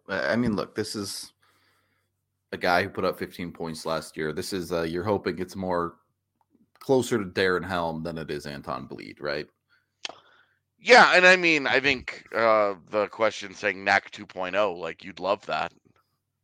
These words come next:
Speaker 2: If,
Speaker 1: Probably
Speaker 2: if the
Speaker 1: not
Speaker 2: Avs
Speaker 1: that
Speaker 2: claimed
Speaker 1: level
Speaker 2: him
Speaker 1: of shooter, but yeah.
Speaker 2: Yeah, well, if they, if they claimed him and they got twenty-two points out of that guy, plus, like, just the general reliability of him being fine,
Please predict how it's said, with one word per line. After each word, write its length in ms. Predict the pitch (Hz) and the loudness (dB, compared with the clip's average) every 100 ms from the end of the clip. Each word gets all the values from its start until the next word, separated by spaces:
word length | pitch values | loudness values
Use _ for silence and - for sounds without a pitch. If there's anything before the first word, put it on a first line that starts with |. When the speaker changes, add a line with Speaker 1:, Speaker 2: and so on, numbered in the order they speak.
| 240 _ _ _ - | -20 _ _ _ -6
Speaker 2:
If, 220 | 101 98 | -4 -2
Speaker 1:
Probably 420 | 98 87 87 87 | -6 -6 -6 -6
Speaker 2:
if 60 | - | -2
the 120 | 113 | 4
Speaker 1:
not 140 | 113 | 4
Speaker 2:
Avs 60 | - | 4
Speaker 1:
that 100 | 80 | 0
Speaker 2:
claimed 180 | 113 110 | 0 -2
Speaker 1:
level 160 | 107 | -2
Speaker 2:
him 100 | 104 | -2
Speaker 1:
of 160 | 90 90 | -6 -8
shooter, 600 | - 95 82 82 90 92 | -10 -8 -6 -4 -4 -4
but 240 | 92 78 85 | -4 -4 -4
yeah. 300 | 82 82 90 | -4 -2 4
Speaker 2:
Yeah, 140 | 151 - | 4 6
well, 320 | 165 131 117 | 6 8 6
if 180 | 120 110 | -2 0
they, 260 | 131 123 110 | 4 4 2
if 100 | 117 | 2
they 120 | 147 | 0
claimed 380 | - 131 135 110 | 2 -2 -2 -2
him 180 | 110 | -4
and 100 | 101 | -4
they 80 | 98 | -4
got 200 | 98 101 | -2 -2
twenty-two 420 | - 107 98 98 | -4 -10 -10 -14
points 320 | 92 98 107 104 | -10 -8 -4 0
out 140 | 95 | 2
of 80 | 92 | 2
that 180 | 90 - | -2 2
guy, 300 | 92 90 90 | 2 2 -2
plus, 560 | - 104 117 113 - - - - - _ _ | -4 2 4 4 -4 -18 -20 -20 -20 _ _
like, 260 | 107 110 - | -2 -2 -4
just 260 | 107 - - | -14 -14 -8
the 140 | 131 101 | -8 -8
general 540 | 85 98 95 104 101 92 | -8 -6 -6 -4 -6 -4
reliability 920 | 95 92 87 98 95 92 87 101 95 | -8 -2 2 2 0 -4 -6 -6 -6
of 160 | 82 - | -8 -10
him 240 | 95 90 | -14 -10
being 240 | 95 78 | -10 -10
fine, 640 | 78 - 85 87 104 95 | -14 -4 0 0 -2 -4